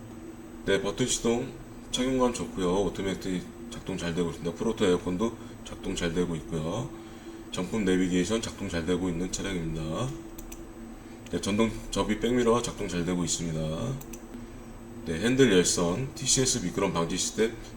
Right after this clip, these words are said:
작동 잘 되고 있습니다. 네, 운전석 열선 시트, 조수석 열선 시트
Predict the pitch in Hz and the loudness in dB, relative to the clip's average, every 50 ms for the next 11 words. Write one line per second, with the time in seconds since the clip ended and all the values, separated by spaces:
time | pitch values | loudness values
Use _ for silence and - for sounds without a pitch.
0 | - - - - - - 98 87 87 85 82 92 87 82 85 78 - - 80 80 | -12 -12 -10 -6 -4 -2 -2 0 0 2 4 4 4 4 2 0 0 0 0 -2
1 | 76 73 76 76 78 85 107 127 135 - - - - - - - - - - - | -2 -2 -2 -2 -2 -2 -2 -4 -4 -6 -8 -10 -12 -12 -10 -10 -10 -8 -8 -8
2 | - - - - - - - - - - - 92 92 92 98 110 120 127 127 117 | -10 -10 -10 -12 -12 -12 -12 -12 -12 -8 -2 0 2 2 4 6 6 6 6 6
3 | 123 123 113 95 90 87 - - 107 107 - - - - - 87 87 82 92 104 | 4 4 4 4 4 4 4 4 4 4 2 2 -2 -2 -2 0 2 2 2 2
4 | - - 87 - - - 107 107 104 92 85 - - 101 101 98 - - - - | 0 -2 -2 -2 -2 0 2 2 4 4 4 2 2 0 0 0 0 -2 -2 -2
5 | 82 82 82 92 107 | -2 0 0 0 0